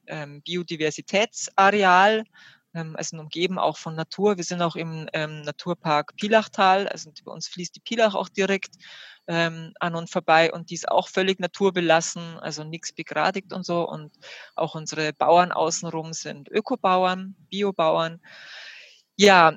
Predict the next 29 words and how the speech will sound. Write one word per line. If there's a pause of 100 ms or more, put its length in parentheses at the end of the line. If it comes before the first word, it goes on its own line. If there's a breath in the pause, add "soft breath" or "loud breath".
(140)
ähm, (340)
grundsätzlich
ist
es
halt
so,
dass
wir
eine,
die, (200)
einfach
die
Philosophie
der
Kreislaufwirtschaft
leben.
Das
heißt,
wir
versuchen
eigentlich
so
viel
wie
möglich
im
Kreislauf
zu
führen.